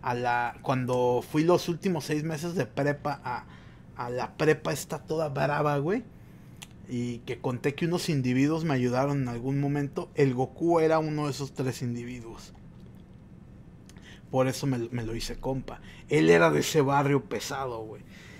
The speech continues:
Y el vato, pues, era de un barrio de cholos, güey. O sea, no podía negar de cruz de su parroquia, cabrón. Este,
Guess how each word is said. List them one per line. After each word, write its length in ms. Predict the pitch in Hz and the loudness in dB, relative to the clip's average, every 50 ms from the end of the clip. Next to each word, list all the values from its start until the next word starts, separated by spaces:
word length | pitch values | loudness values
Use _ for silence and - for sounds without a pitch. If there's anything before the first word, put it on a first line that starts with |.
| - - - - | -20 -20 -4 10
Y 80 | 185 208 | 12 12
el 100 | 226 214 | 12 12
vato, 320 | 185 170 160 - - 208 | 12 12 10 8 2 -4
pues, 240 | 185 - - - - | -4 -2 -4 -4 -2
era 380 | - 208 - 196 196 214 - 196 | 0 0 0 0 2 2 2 2
de 80 | 175 | 0
un 160 | 131 - - - | -2 -4 -10 -10
barrio 280 | - - - - - | -10 -8 -6 -4 -2
de 180 | 160 160 143 - | -2 -2 -2 -4
cholos, 480 | - - 131 151 208 247 247 233 190 156 | -6 -4 -2 0 2 4 4 4 4 2
güey. 240 | 123 113 107 - - | -2 -6 -8 -10 -8
O 80 | - | -6
sea, 140 | - - 123 | -6 -4 -2
no 160 | 127 151 139 | -2 -2 -4
podía 280 | - - 151 151 165 170 | -4 -2 -2 0 2 2
negar 320 | 175 170 156 139 147 165 | 0 0 0 0 -2 0
de 140 | 180 185 180 | -2 -4 -4
cruz 220 | - 151 156 170 | -4 -6 -4 -4
de 60 | 185 190 | -4 -4
su 160 | - 190 - | -4 -6 -2
parroquia, 640 | - 147 131 123 127 139 - - - 120 117 - | -2 -2 0 0 -2 -4 -4 -6 -8 -8 -8 -6
cabrón. 400 | - 156 131 127 127 127 131 123 - - - - - - - - - - - - - - - - - - - - - - - - - - - | -6 -8 -6 -6 -8 -10 -12 -14 -16 -18 -20 -20 -20 -20 -20 -20 -20 -20 -20 -20 -20 -20 -20 -20 -20 -20 -20 -20 -20 -16 -16 -16 -14 -8 -4
Este, 800 | 139 127 123 117 - - - - 131 127 123 123 127 127 120 | -4 -2 -2 -4 -6 -10 -8 -4 -2 0 0 0 0 -2 -4